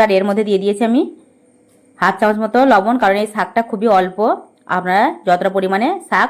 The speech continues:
তৈরি করবেন সেই পরিমাণে লবণটা দিয়ে নেবেন। দুই আটি শাকে আমি হাফ চামচ লবণ দিয়েছি। আর এটাকে আমি প্রায় পনেরো মিনিট মতো সিদ্ধ করে তারপর আপনাদের দেখাচ্ছি। এই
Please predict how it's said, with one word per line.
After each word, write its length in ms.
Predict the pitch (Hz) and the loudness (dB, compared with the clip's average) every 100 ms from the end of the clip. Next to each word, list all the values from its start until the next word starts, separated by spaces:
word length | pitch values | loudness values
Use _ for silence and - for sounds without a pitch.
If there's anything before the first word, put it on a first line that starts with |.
| - | -2
তৈরি 160 | 196 202 | -4 -2
করবেন 260 | 190 214 339 - _ _ _ _ - | -4 -2 -4 -6 _ _ _ _ -2
সেই 140 | 196 196 | -2 0
পরিমাণে 260 | 196 208 208 | 0 0 2
লবণটা 280 | 185 196 214 | 0 2 0
দিয়ে 120 | 208 190 | 2 0
নেবেন। 220 | 196 269 440 - _ _ _ _ _ _ _ _ _ _ _ _ _ _ _ _ _ _ _ _ _ _ - - 170 | 0 0 -2 -14 _ _ _ _ _ _ _ _ _ _ _ _ _ _ _ _ _ _ _ _ _ _ -20 -14 0
দুই 140 | 208 214 202 | 4 6 4
আটি 220 | 202 269 349 - | 2 -2 -2 -4
শাকে 280 | 208 185 220 | -4 0 0
আমি 140 | 208 285 440 - _ _ _ _ _ | 0 -2 -4 -12 _ _ _ _ _
হাফ 160 | 175 185 - | -4 -4 -2
চামচ 200 | 214 226 | -2 0
লবণ 180 | 208 190 190 | 0 2 0
দিয়েছি। 280 | 196 202 285 370 - _ _ _ _ - | -2 -2 -4 -4 -10 _ _ _ _ -2
আর 80 | 185 | 0
এটাকে 180 | 190 208 | 2 0
আমি 100 | 208 208 | -2 0
প্রায় 200 | 214 311 453 - _ _ _ _ - | 2 2 -2 -16 _ _ _ _ -2
পনেরো 220 | 214 208 202 | 0 2 0
মিনিট 120 | 208 | -2
মতো 160 | 208 240 381 - - | 0 2 0 -4 -14
সিদ্ধ 220 | - 180 208 208 | -8 -4 -2 0
করে 120 | 220 208 | 2 2
তারপর 200 | 233 202 | 2 2
আপনাদের 220 | 202 214 202 | 2 0 0
দেখাচ্ছি। 360 | 175 208 208 269 381 - _ | 0 0 -2 -4 -4 -10 _
এই 60 | - | -6